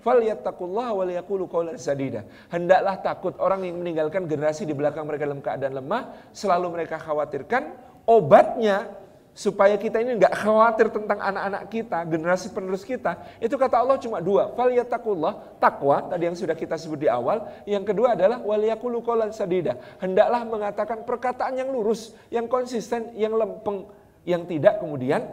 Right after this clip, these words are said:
mencela-mencele, kata orang Jawa. Bapak Ibu yang dirahmati Allah, konsep ketiga, keluarga kita adalah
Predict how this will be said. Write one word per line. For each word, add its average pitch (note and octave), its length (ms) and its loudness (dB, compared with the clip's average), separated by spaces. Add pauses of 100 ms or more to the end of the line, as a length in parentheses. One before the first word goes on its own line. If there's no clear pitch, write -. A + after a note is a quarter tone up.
(220)
mencela-mencele, C#3+ 880 -2
kata A#2+ 240 -8
orang A2 240 -8
Jawa. F#2 220 -12 (1500)
Bapak B3 240 4
Ibu B3 160 4
yang - 20 -2
dirahmati F#3+ 380 2
Allah, G#3 400 2
konsep F#3+ 480 -2
ketiga, D#3 560 -2 (400)
keluarga D#3 400 2
kita F#3+ 640 -8
adalah C#3 480 -2